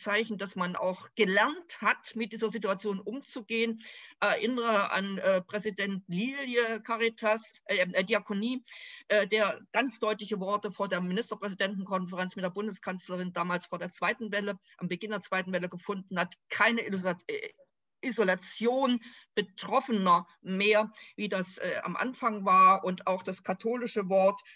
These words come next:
der beiden Weihbischöfe Hauke und, und Gössel,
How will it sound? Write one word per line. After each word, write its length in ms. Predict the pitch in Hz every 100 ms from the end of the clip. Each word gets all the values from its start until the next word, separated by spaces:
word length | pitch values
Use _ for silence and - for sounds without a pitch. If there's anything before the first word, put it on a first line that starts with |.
| -
der 60 |
beiden 320 | 190 196 190 180
Weihbischöfe 600 | 185 202 202 185 202 196
Hauke 380 | 202 208 202
und, 280 | - 185 180
und 260 | 185 180 -
Gössel, 400 | 202 220 196